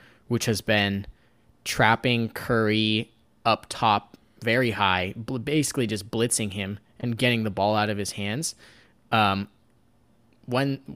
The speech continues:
when that happens, the Warriors have basically two options. It's to run a high pick and roll with Draymond and Steph,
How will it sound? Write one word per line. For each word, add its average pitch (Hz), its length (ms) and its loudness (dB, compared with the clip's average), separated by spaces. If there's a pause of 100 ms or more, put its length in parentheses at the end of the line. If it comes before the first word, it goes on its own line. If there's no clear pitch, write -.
(100)
when 139 180 -2
that 165 140 4
happens, 143 500 2
the 127 80 -6
Warriors 120 340 0
have 110 320 -2
basically 113 440 -4
two 117 260 -2
options. 127 500 -2 (360)
It's - 220 -4
to 110 320 -2 (260)
run 120 340 0
a 123 100 0
high 117 500 0
pick 131 220 -4
and 110 140 -4
roll 110 240 0
with 127 160 -4
Draymond 135 460 0
and 135 120 -4
Steph, 143 440 0